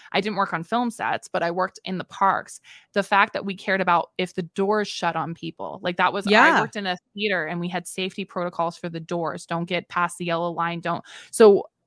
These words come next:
Speaker 1: it's baffling to me. It's baffling to me that so much was left. So I've got it in a fanny pack. I have them. And you can't even tell the difference between the rounds.
Speaker 2: So I liken it to, I worked for an airline.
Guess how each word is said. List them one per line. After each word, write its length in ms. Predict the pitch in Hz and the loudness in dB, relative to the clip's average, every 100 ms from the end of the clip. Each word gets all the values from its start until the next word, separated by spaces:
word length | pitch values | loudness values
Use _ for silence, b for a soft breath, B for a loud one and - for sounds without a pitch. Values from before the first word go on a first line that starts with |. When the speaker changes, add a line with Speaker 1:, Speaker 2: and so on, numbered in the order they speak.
| - | -10
Speaker 1:
it's 480 | 76 - - 220 - | -10 -4 4 4 6
baffling 560 | 185 202 240 185 165 | 4 4 0 -4 -6
to 100 | 170 | -8
me. 280 | 135 98 180 _ | -12 -12 -16 _
It's 140 | 196 190 | -10 -2
baffling 440 | 185 196 220 214 | 2 2 0 -2
to 60 | 202 | 0
me 100 | 190 | -2
that 140 | 185 | -4
so 320 | - - 185 | -8 -6 -4
much 320 | 185 180 180 - | -2 -4 -4 -10
was 200 | 180 180 | -10 -4
left. 220 | 175 - | -4 -4
So 260 | 180 175 - | -6 -4 -4
I've 140 | 180 | 0
got 160 | 208 233 | 2 2
it 60 | |
in 100 | 226 | 0
a 40 | 220 | -4
fanny 280 | 247 247 | -6 -8
pack. 300 | 233 196 196 190 | -8 -6 -6 -6
I 60 | |
have 220 | 170 190 | -4 -4
them. 300 | 196 202 202 - b b b b b _ 202 | 0 0 -2 -6 b b b b b _ -2
And 160 | 214 | 0
you 60 | 208 | 0
can't 220 | 208 233 | -2 -4
even 200 | 220 196 | -4 -6
tell 220 | - 196 | -4 -6
the 60 | 190 | -4
difference 300 | 180 208 202 | -8 -8 -10
between 300 | 190 - 180 | -12 -10 -8
the 80 | 170 | -8
rounds. 640 | 156 - 214 294 - - _ _ _ | -10 -8 -6 -8 -10 -20 _ _ _
Speaker 2:
So 200 | - 247 | -2 4
I 160 | 240 | 4
liken 260 | 285 320 311 | 4 2 2
it 140 | 233 | 0
to, 100 | 247 | 2
I 100 | 214 | 4
worked 200 | 214 247 | 4 2
for 120 | - | 0
an 60 | 294 | -2
airline. 580 | - 180 170 139 - | 0 -2 -2 -4 -8